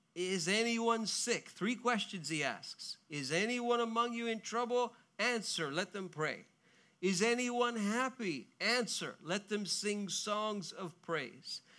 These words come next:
Is any one of you sick? Answer, let them call on the elders of the church." This would have been some type of leaders back then.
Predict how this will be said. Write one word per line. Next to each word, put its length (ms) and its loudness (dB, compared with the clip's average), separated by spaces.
Is 220 4
any 320 4
one 300 2
of 180 -2
you 240 0
sick? 640 0
Answer, 640 -2
let 400 -2
them 360 2
call 600 2
on 300 0
the 260 -6
elders 640 -2
of 260 -10
the 60 -12
church." 680 -2
This 240 -8
would 120 -10
have 120 -10
been 240 -6
some 240 -6
type 300 -6
of 160 -12
leaders 720 -2
back 360 -6
then. 440 -4